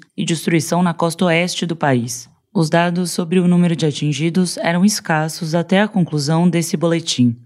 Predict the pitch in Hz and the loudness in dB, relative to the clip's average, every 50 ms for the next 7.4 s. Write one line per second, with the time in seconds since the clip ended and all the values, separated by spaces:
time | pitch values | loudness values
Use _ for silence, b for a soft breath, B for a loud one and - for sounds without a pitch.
0 | _ _ - 180 170 190 180 180 190 185 175 151 170 170 175 170 - 185 185 160 | _ _ -4 -2 -2 -4 -2 -2 -2 -2 0 0 0 0 0 0 0 0 0 2
1 | 175 180 175 160 - - 185 175 175 180 180 170 160 160 165 165 165 151 - 147 | 2 0 0 0 0 0 2 4 4 4 4 4 2 2 2 0 -2 -2 -2 -2
2 | 143 131 110 107 135 139 135 - - 143 - - 139 135 139 147 160 165 160 160 | -2 0 -2 -4 -6 -6 -6 -6 -8 -6 0 2 4 4 6 4 4 2 0 0
3 | - 160 160 160 170 175 170 175 165 - 165 165 160 - 170 170 - - - 214 | 0 0 2 2 2 2 2 2 0 0 -2 -2 -2 -2 -4 -4 -4 2 4 6
4 | 233 254 - 220 190 160 156 156 156 - - 170 160 156 175 165 170 170 147 139 | 6 6 4 4 4 4 4 4 2 0 -4 -4 -2 -2 0 0 0 0 0 0
5 | 170 170 180 180 170 156 147 139 - - 170 - - 170 165 156 - - 165 156 | 0 2 2 2 2 0 -2 -4 -4 -6 -6 -2 0 0 0 0 -2 -2 -4 -2
6 | 139 143 143 147 139 - 156 147 143 131 127 143 143 151 160 160 - 185 170 - | 0 -2 -2 -2 -2 0 0 0 0 -2 -4 -4 -4 -2 -2 -2 -2 -2 -4 -2
7 | 165 151 143 143 151 175 196 | 0 0 2 4 4 2 2